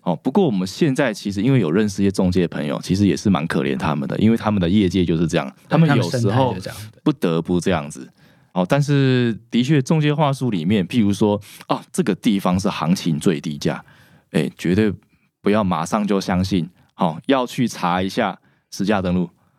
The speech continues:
Speaker 1: 确定它到底是不是行情最低价，然后多问几个中介，譬如说 A 中介问，那你去问 B、C、D 中介，去了解一下这个事情的原貌是什么。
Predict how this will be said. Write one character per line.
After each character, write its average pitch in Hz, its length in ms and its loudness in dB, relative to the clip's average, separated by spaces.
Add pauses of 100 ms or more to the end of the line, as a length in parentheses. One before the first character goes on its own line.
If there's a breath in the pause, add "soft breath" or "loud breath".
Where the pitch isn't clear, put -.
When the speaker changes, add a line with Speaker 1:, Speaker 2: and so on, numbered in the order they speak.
(300)
Speaker 1:
确 - 160 2
定 135 120 2
它 127 300 -4
到 131 140 0
底 101 100 -2
是 95 100 -6
不 95 60 -2
是 95 60 0
行 82 120 -4
情 80 140 -4
最 82 140 0
低 78 120 -4
价， 82 140 0
然 98 160 0
后 143 220 0
多 135 200 0
问 139 180 0
几 71 140 -12
个 71 120 -10
中 85 180 0
介， 80 160 -4
譬 143 180 4
如 131 60 4
说 127 200 2 (300)
A 127 160 0
中 123 220 -2
介 104 160 2
问， 98 200 2
那 120 120 2
你 90 120 0
去 85 180 -4
问 101 220 2 (120)
B、 107 180 4
C、 107 300 2
D 98 220 0
中 95 200 2
介， 90 220 0 (220 loud breath)
去 151 120 4
了 107 200 2
解 98 140 -2
一 71 100 -4
下 92 200 -2 (240 loud breath)
这 - 80 0
个 131 80 0
事 123 220 0
情 95 160 -2
的 78 80 0
原 76 180 0
貌 87 240 2
是 85 80 -8
什 76 100 -8
么。 - 160 -12